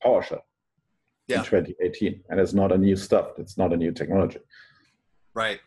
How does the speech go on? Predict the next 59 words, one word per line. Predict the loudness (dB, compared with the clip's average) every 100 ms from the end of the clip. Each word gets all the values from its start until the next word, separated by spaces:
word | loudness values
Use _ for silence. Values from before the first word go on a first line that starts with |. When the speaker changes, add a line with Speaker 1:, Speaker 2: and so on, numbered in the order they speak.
| _
Speaker 2:
Yeah, | -8 -4
no, | 0 -2
it's, | -2 -6
it, | -4 -2
you | 0
know, | 0
th-, | -2 -4
look, | -4 -2
that, | -4 -2
I | -6
mean, | -4
that's | -4 -2
been | -4
a | -2
topic. | 0 0 -2 -6 -4
I |
mean, | -6
we |
were | -4
talking | -2 -2 -2
about, | -4 -4 -4
uh, | -6 -6
the | -6 -8
first | -4 -4 -4
Ignite | -8 -10 -6 -6 -8
when | -10
they | -10
rebranded, | -8 -8 -6 -6 -6 -6 -8 -8 -12 _ _ _ -6
uh, | -4 -4 -4
the, | -8
the | -10
conference | -8 -6 -6 -6 -10 -10
to | -10 -10 -10 -10
Ignite | -10 -8 -8 -8
in | -10
Chicago, | -10 0 0 0 -4 -14 -16 _ _ _ _ -4
Speaker 1:
Yeah. | -2 0 -2
Speaker 2:
um, | -6 -10 _ -12
which, | -6
by | -4
the | 0
way, | 0
a | 2
lot | 0
of | -2
people | -8 -4
didn't | -6 -2
like, | -2 -2 -2
like, | -6 -6
the |
venue, | -6 -6 -6
the | -6
location. | -6 -8 -6 -6 -6
I | -6
thought | -6
it |
was | -4 -6
fantastic. | -8 -8 -10 -8 -8 -8 -12 -16 _ -8
I, | -6